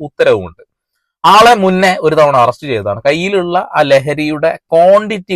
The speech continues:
കുറഞ്ഞത് കൊണ്ട് അദ്ദേഹത്തിന് ജാമ്യം കിട്ടി എന്നുള്ളതാണ്. ക്വാണ്ടിറ്റി കുറഞ്ഞ ലഹരി കയ്യിൽ വെച്ചാൽ അപ്പൊ കുഴപ്പമില്ല എന്നുള്ള ഒരു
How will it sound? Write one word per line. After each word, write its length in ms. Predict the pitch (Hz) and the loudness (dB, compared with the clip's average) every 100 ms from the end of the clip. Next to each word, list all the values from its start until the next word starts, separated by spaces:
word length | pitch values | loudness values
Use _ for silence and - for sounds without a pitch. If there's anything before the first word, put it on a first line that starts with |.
| 143 | -4
കുറഞ്ഞത് 320 | 117 107 98 | -4 -6 -10
കൊണ്ട് 220 | 92 90 113 - - | -12 -10 -12 -10 -8
അദ്ദേഹത്തിന് 360 | 120 120 123 143 | -2 -2 -4 -8
ജാമ്യം 260 | 131 123 139 | -6 -6 -8
കിട്ടി 140 | 123 107 | -12 -12
എന്നുള്ളതാണ്. 360 | 92 82 80 - _ _ _ _ - | -14 -16 -18 -20 _ _ _ _ -2
ക്വാണ്ടിറ്റി 460 | 165 196 202 202 226 | 0 0 -4 -8 0
കുറഞ്ഞ 260 | 208 202 196 | 0 2 2
ലഹരി 240 | 175 175 170 | 2 2 0
കയ്യിൽ 200 | 165 156 156 | 0 0 -2
വെച്ചാൽ 240 | 151 156 143 | -2 -2 -2
അപ്പൊ 120 | 160 | -2
കുഴപ്പമില്ല 500 | 139 131 151 143 131 139 127 | 0 0 -2 -6 -4 -4 -4
എന്നുള്ള 320 | 135 147 139 135 131 | -6 -8 -4 -2 -2
ഒരു 120 | 131 | -6